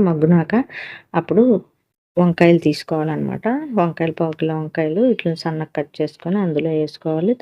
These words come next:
అది తగినంత సాల్ట్ వేసుకోవాలన్నమాట. వేసుకుని అందులో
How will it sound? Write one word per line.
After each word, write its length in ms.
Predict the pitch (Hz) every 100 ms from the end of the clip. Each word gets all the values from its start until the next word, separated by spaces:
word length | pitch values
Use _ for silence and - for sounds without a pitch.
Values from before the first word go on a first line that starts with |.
| 180
అది 100 | 151
తగినంత 500 | 160 156 156 147 208 226
సాల్ట్ 320 | 170 156 147 160
వేసుకోవాలన్నమాట. 840 | 143 - 156 156 156 151 156 214 269 - - - _ -
వేసుకుని 460 | 180 - - 180 240 311 185
అందులో 300 | 165 180